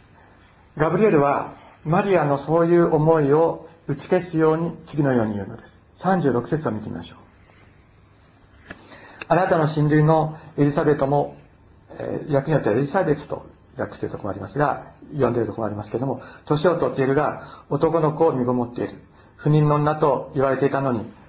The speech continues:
もう六ヶ月になっている。神にできないことは何一つない」と。神には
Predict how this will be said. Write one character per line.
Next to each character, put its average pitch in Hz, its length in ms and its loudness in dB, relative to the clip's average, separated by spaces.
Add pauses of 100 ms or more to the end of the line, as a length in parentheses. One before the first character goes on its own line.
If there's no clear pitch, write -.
(120)
も 160 140 2
う - 20 0
六 131 160 0
ヶ 151 80 -2
月 143 200 -2
に 120 60 -4
な 110 80 -6
っ 107 60 -14
て - 120 -18
い - 40 -16
る。 - 60 -20 (800)
神 151 240 2
に 127 100 0
で 123 100 2
き 131 80 -6
な 143 140 0
い - 20 -4
こ 123 120 -4
と 131 100 -2
は 143 240 -4 (260)
何 135 220 -2
一 - 240 -10
つ - 200 -16
な 127 220 -4
い」 - 120 -8
と。 - 60 -20 (320)
神 135 260 -2
に 120 80 -2
は 92 200 -6